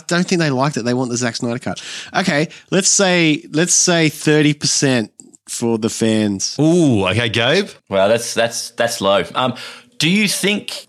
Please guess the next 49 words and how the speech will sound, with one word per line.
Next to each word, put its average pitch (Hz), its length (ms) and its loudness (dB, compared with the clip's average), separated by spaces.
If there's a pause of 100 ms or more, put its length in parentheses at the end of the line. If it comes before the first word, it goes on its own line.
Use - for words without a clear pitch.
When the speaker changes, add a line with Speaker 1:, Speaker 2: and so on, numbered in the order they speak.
Speaker 3:
they 139 260 2
would 131 160 2
be 131 100 2
bombing 123 580 2
the 107 240 0
Avengers 104 1120 0 (200)
or 110 160 4
any 110 160 2
Marvel 104 440 2
movies 95 400 0
down 90 360 0
then? 90 400 -4
They 113 100 2
might 113 160 2
be 113 200 0
knocking 110 340 0
this 107 180 0
one 95 160 2
down, 92 320 0
but 95 160 -4
the, 95 320 -2 (120)
you 117 120 0
know, 98 280 4
uh, 95 280 2
critics - 420 -2
are 104 60 0
paid 98 300 -2
shills 98 480 0
for 98 100 -4
Disney. 95 520 -2
Speaker 2:
Oh, 135 120 -4
man, 131 220 -2
this 180 120 -2
is 220 140 0
like 180 160 0
a 147 120 -2
pretzel 170 640 -2
wrapped 131 260 0
in 117 60 0
a 110 80 0
snake. 135 580 -2
Okay. 117 500 -2
Speaker 1:
I 135 120 -2
do 220 180 2
think 240 260 0
they 185 120 2
bomb 165 420 2
the, 139 300 4
um, 120 420 0